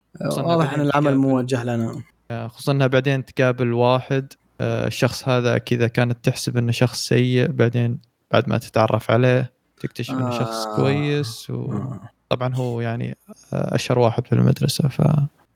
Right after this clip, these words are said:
Speaker 2: آه، السيناريوهات العادية حقت أعمال الأوتوما.
Speaker 1: يا. بس
Speaker 2: مش
Speaker 1: مستغرب إنه من شونن، ما أدري، أحس، آه،
Speaker 2: <sighs> ما أدري.
Speaker 1: قليل ناسب شونن. جو
Speaker 2: مشكلة.
Speaker 1: الشونن يعني.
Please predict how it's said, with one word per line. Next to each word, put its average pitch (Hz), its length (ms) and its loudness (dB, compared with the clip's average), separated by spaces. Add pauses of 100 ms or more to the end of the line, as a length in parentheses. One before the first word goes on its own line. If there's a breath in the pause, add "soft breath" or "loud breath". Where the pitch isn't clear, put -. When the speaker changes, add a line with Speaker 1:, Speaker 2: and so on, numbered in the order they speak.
(100)
Speaker 2:
آه، 110 880 -2 (100)
السيناريوهات 135 880 0
العادية 127 720 0
حقت 113 380 -4
أعمال 117 360 0
الأوتوما. 110 600 -2 (380)
Speaker 1:
يا. 131 340 -2 (520 loud breath)
بس 165 100 0
Speaker 2:
مش 196 120 8
Speaker 1:
مستغرب 285 420 2
إنه 165 200 -4
من 143 160 -6
شونن، 123 640 -6 (220)
ما 175 140 0
أدري، 127 360 0
أحس، - 420 -4
آه، 131 120 -2
Speaker 2:
<sighs> - 880 0
ما - 60 -12
أدري. - 220 -12
Speaker 1:
قليل 143 340 0
ناسب 131 340 -4
شونن. 123 460 -6 (680 loud breath)
جو 165 80 6
Speaker 2:
مشكلة. 226 300 6
Speaker 1:
الشونن 117 220 2
يعني. 120 220 -8